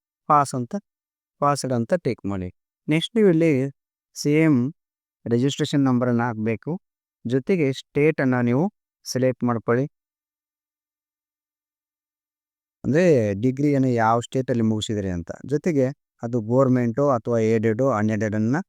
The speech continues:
ಸೆಲೆಕ್ಟ್ ಮಾಡ್ಕೊಳ್ಳಿ. ಜೊತೆಗೆ ಕಾಲೇಜ್ ನೇಮು ಅಥವಾ ಯೂನಿವರ್ಸಿಟಿ ನೇಮನ್ನು ಕೂಡ ನೀವು ಇಲ್ಲಿ ಟೈಪ್ ಮಾಡ್ಬೋದು. ಆ, ಯಾವ ವರ್ಷದಲ್ಲಿ ಅಡ್ಮಿಷನ್ ಆಗಿದ್ರೆ ಅಂತ, year of admission-ು,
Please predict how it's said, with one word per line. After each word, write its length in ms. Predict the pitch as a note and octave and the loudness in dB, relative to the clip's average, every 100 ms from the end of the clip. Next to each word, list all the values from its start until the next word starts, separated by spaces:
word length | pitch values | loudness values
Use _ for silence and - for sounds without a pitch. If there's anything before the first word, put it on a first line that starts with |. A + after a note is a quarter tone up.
| _ _ - | _ _ -8
ಸೆಲೆಕ್ಟ್ 380 | - A2+ - | -4 -4 -4
ಮಾಡ್ಕೊಳ್ಳಿ. 380 | G#2 G2 - G#3 - _ _ - | -6 -6 -6 -8 -10 _ _ -6
ಜೊತೆಗೆ 200 | D3+ D#3+ | -4 -2
ಕಾಲೇಜ್ 400 | - C3 C3+ B2+ | 2 2 2 2
ನೇಮು 360 | B2+ B2 C#3 | 0 2 2
ಅಥವಾ 300 | C#3 A#2 B2 | 0 -2 0
ಯೂನಿವರ್ಸಿಟಿ 540 | A#2 A2 A#2 - G#2+ A2+ | 0 0 -2 -6 -4 -2
ನೇಮನ್ನು 400 | G#2+ G#2+ G2+ G2 | 0 -2 -4 -6
ಕೂಡ 120 | G2 | -4
ನೀವು 220 | G2 G2 | -4 -4
ಇಲ್ಲಿ 180 | G#2 F3 - _ _ - | -4 -6 -8 _ _ -4
ಟೈಪ್ 260 | A3 - | -2 -2
ಮಾಡ್ಬೋದು. 440 | G2+ - F#2 A2 G#3+ _ _ _ _ C#3 | -4 -4 -4 -6 -8 _ _ _ _ -2
ಆ, 80 | |
ಯಾವ 320 | C3+ B2 A#2+ A#2+ | 2 4 4 4
ವರ್ಷದಲ್ಲಿ 440 | A#2+ A#2 A#2 A2 | 0 0 0 0
ಅಡ್ಮಿಷನ್ 380 | G2+ A2+ - A2 | 0 -2 -2 -2
ಆಗಿದ್ರೆ 320 | G2+ G#2 G2+ | 0 -2 -2
ಅಂತ, 120 | G2 | -2
year 320 | F#2+ G2+ G#2 | 0 0 0
of 60 | G2+ | -2
admission-ು, 520 | F2+ G#2 A2 A#2+ D3 | -2 -2 -2 -2 -2